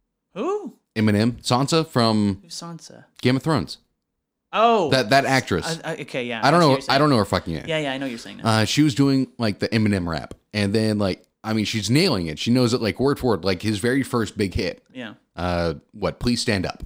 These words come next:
Speaker 1: Oh yeah, the, um, uh, the real Eminem.
Speaker 2: Yes. Uh, so
Speaker 1: Yeah.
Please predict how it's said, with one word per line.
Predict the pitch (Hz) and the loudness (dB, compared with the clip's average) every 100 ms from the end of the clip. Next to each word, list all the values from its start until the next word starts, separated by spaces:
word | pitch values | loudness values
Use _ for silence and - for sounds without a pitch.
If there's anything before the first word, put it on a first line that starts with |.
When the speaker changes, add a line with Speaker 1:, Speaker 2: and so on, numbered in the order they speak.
| - - | -20 -10
Speaker 1:
Oh | 147 156 | -4 -2
yeah, | 139 139 131 | -2 -6 -6
the, | 117 127 | -8 -6
um, | 123 117 113 117 _ _ _ _ _ _ _ _ _ _ - | -6 -8 -10 -12 _ _ _ _ _ _ _ _ _ _ -16
uh, | 131 | -14
the | 127 120 110 _ | -12 -14 -18 _
real | _ 139 151 175 | _ -10 -8 -8
Eminem. | 185 185 196 196 202 _ _ _ - | -10 -12 -12 -14 -16 _ _ _ 0
Speaker 2:
Yes. | 131 - - - - | 2 0 -6 -14 -6
Uh, | 117 110 107 98 | 0 2 2 0
so | - 123 117 113 107 | 2 2 4 2 0
Speaker 1:
Yeah. | 127 117 | -10 -20